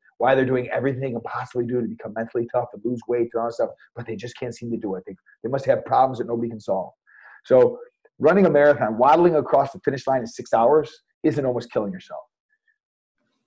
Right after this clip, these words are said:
If you are capable of doing it like a, uh, like one of those studs does it and, and keep a, keep a five-minute mile and finish in two hours and seven minutes or two hours and ten minutes, hey, I get it.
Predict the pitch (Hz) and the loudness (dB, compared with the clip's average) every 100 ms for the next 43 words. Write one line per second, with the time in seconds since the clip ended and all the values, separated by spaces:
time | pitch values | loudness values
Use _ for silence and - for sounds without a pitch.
0 | _ _ _ _ - 165 160 180 165 - | _ _ _ _ 2 2 6 6 6 6
1 | 165 131 139 131 120 117 131 123 117 113 | 4 6 6 6 6 4 0 0 -2 -4
2 | - 120 101 - 110 98 98 95 101 - | -6 -6 -6 -6 -8 -6 -8 -8 -10 -14
3 | _ _ 92 104 117 104 98 - - 143 | _ _ -18 -10 -8 -4 -6 -6 0 0
4 | 131 113 104 120 - 104 - _ 104 98 | 0 0 0 -2 -8 -12 -18 _ -14 -8
5 | 117 113 98 92 - 135 107 90 - _ | -6 -6 -6 -6 -8 -8 -6 -8 -12 _
6 | _ _ - 127 120 117 110 110 139 107 | _ _ 2 2 2 -2 -2 2 4 4
7 | 117 120 113 120 110 - 104 98 98 - | 0 -6 -8 -8 -8 -10 -10 -10 -10 0
8 | 131 107 110 - - 123 101 104 110 123 | 2 2 0 -8 -2 -2 -2 -8 -8 -8
9 | 101 92 120 107 95 - 110 113 113 113 | -12 -4 -2 -2 -6 -10 -10 -10 -8 -8
10 | 101 98 92 | -6 -8 -10